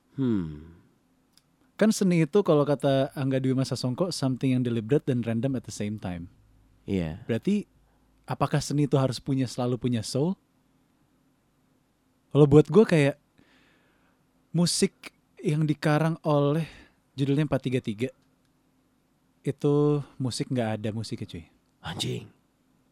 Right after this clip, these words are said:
Speaker 2: Nggak ada. Lo cari deh Empat tiga tiga. Jadi saat itu si performernya gue lupa namanya siapa.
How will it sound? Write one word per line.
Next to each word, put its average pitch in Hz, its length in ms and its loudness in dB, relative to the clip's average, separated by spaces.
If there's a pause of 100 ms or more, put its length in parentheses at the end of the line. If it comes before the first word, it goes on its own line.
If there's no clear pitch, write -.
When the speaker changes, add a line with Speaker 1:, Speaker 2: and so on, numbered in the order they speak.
Speaker 2:
Nggak 120 240 -4
ada. 104 160 -8 (560)
Lo 175 160 4
cari 135 300 4
deh 107 180 -2
Empat 120 300 0
tiga 117 200 2
tiga. 107 260 -2 (1800)
Jadi 175 480 6
saat 170 380 4
itu 180 400 4
si 196 140 2
performernya 151 540 2
gue 160 160 4
lupa 135 200 2
namanya 127 280 4
siapa. 113 460 -2